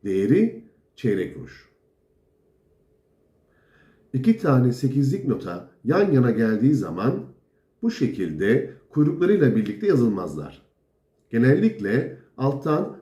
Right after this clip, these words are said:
bir çizgiyle birleştirilerek gösterilir. Burada ise iki tane on altılık notanın yan yana geldiğini görüyoruz.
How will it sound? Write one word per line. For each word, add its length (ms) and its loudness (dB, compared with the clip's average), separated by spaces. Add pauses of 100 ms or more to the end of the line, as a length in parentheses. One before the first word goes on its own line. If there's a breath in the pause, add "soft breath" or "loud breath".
bir 160 4
çizgiyle 760 0 (120)
birleştirilerek 680 2
gösterilir. 560 -14 (1200 soft breath)
Burada 300 4
ise 640 -4 (160)
iki 220 -2
tane 320 2
on 140 0
altılık 380 -4
notanın 340 -2
yan 200 0
yana 160 4
geldiğini 440 -4
görüyoruz. 560 -14